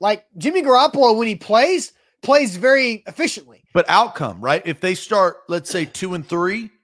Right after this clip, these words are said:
Speaker 1: But the reason why the Niners are trying to get Jimmy Garoppolo's replacement is because Garoppolo keeps getting hurt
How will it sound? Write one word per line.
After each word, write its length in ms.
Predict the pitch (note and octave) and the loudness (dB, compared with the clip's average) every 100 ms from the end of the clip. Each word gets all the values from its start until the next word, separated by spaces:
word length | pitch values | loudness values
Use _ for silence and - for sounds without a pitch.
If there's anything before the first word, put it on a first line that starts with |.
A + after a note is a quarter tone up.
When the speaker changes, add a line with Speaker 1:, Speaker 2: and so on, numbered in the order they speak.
| _ | _
Speaker 1:
But 180 | F#3+ - | -14 -8
the 80 | A#3+ | -6
reason 500 | A#3 C#4+ A3+ A#3+ F#3+ | -4 -4 -4 -6 0
why 600 | G3+ G#3 G3+ F#3+ F3+ F3+ | 2 4 2 0 -4 -10
the 160 | F3+ F#3+ | -12 -8
Niners 720 | F#3 G3+ G#3 G3+ F#3+ E3+ - - | -2 0 0 -2 -6 -8 -14 -8
are 220 | F#3 D#3+ C#3+ | -8 -8 -14
trying 460 | - G3+ G3+ G3+ G3+ | -10 0 0 0 -4
to 160 | G3 D3+ | -10 -10
get 360 | E3+ F#3+ F#3+ _ _ | -4 -4 -4 _ _
Jimmy 280 | D#3+ G3+ G3+ | -12 -6 -6
Garoppolo's 600 | E3+ F3+ F#3 F#3 F#3 F3 | -2 2 2 2 -4 -6
replacement 600 | D3+ C3+ E3 F#3+ A#3 A#3 | -8 -10 -8 -6 -6 -8
is 160 | F#3 E3+ | -8 -12
because 200 | F#3+ D#3 | -10 -12
Garoppolo 640 | D3 D#3+ G3+ G3 G3 F3+ | -4 2 2 2 -2 -4
keeps 340 | - A3 F#3+ - | -6 -8 -8 -4
getting 260 | G3+ E3+ | -4 -4
hurt 400 | C#3 - G3+ F3 | -10 -2 -2 -2